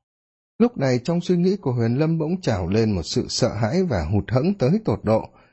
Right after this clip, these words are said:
Trước mắt hắn bây giờ ẩn ước là một tên ác ma giết người không ghê tay, sẵn sàng chà đạp lên sinh mạng của người khác. Có khi nào Tôn Ngộ Không cũng không chiến thắng được sự hấp dẫn của tổ bia mà ra tay tàn độc với Châu Dân để cướp đoạt truyền thừa hay không?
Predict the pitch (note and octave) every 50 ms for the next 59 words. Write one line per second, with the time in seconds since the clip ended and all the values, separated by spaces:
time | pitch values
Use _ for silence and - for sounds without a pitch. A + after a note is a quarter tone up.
0 | _ _ _ _ - A3+ A3+ - A3 A3 - D#3+ D#3+ F#3 G3 F#3+ F3+ D#3+ D3 C3
1 | A2+ G#2 F#2+ E2 C#2+ - _ - A2+ F#2 E2+ - - F3 G#3+ G#3 - B2+ F#2+ E2+
2 | D#2 - - - A2 G#2+ G#2 - - D#3+ - - B2+ A#2+ A2+ G#2+ G#2 A#2+ F3+ G3
3 | - - A2 G2 E2 D#2+ - - C#3+ C#3 C3+ C3+ C#3+ C3+ C3 - C3+ C#3 C3+ B2
4 | - - - - - _ _ - F3+ A3+ A3 - D#3+ B2 G#2 F2 - - - A2+
5 | A2 G#2+ G#2 G#2+ G2+ F2+ - - A2 A2+ G#2+ G2 - C3 A#2 A2+ A2+ A2+ G#2 -
6 | - - F2 F2 E2+ E2 D#2 - - E3 F#3 G3+ - - _ _ _ _ _ _
7 | _ _ _ _ _ _ - - G3 G3+ - G#3+ G3 E3 C#3+ B2 A#2 - - F3
8 | F3 D#3 C3 F2 - - - A#2+ A#2 G#2+ - - C#3+ - - C#3+ A#2+ G#2+ - -
9 | A2+ B2+ C#3 - A#2 B2 E3+ G3 F#3+ B2 - - - G2+ G#2+ C#3+ - - - D#3
10 | E3+ G#3 - - G#2+ - A2 F2+ F#2 - F#2+ A#2 B2+ B2 A#2 - - - - -
11 | _ _ - C3+ C#3 C3+ D3 E3+ F3+ F3+ - E3+ E3+ E3 D#3+ - G#2+ F#2 F2 E2+
12 | E2+ F#2+ - - _ - - B2 D3 D3+ - C#3+ C3 B2 B2+ C3+ C3+ C3 A#2 -
13 | _ _ - G#2 G2+ E2 - - - - G3 G3+ - C#3 G#2+ - - - A2+ G2+
14 | E2+ D#2 - F2 D#2+ F2 G2+ A2 - C#3 C#3 C3+